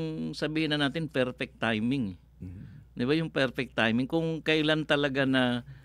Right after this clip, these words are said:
Speaker 1: kailangan, kailangan ng Panginoon, bigla na lang makikita natin nandun siya sa eksena.
Speaker 2: Alam mo,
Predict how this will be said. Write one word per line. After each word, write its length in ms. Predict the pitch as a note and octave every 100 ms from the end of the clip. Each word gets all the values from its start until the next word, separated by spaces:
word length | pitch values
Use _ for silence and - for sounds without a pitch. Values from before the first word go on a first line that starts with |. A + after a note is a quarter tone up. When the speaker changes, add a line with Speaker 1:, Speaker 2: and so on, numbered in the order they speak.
| -
Speaker 1:
kailangan, 480 | A#2 A#2+ D3 D#3+ D#3
kailangan 400 | D#3 D3 C#3 C#3
ng 160 | C3+
Panginoon, 520 | B2+ B2+ A#2+ G2+ F#2 F#2 G2 G2+
bigla 480 | - A#2 D3+ D#3+ D#3
na 160 | C#3+ C#3
lang 320 | C#3 C3+ B2+ - -
makikita 560 | B2+ B2+ B2+ C3+ B2
natin 400 | B2 A2 B2 A#2+
nandun 320 | A#2+ A2 A2+
siya 80 | A#2
sa 160 | G#2+ F#2
eksena. 480 | E2 F2+ E2 E2+ F2 - - - - - -
Speaker 2:
Alam 240 | - C#4
mo, 160 | G#3 A3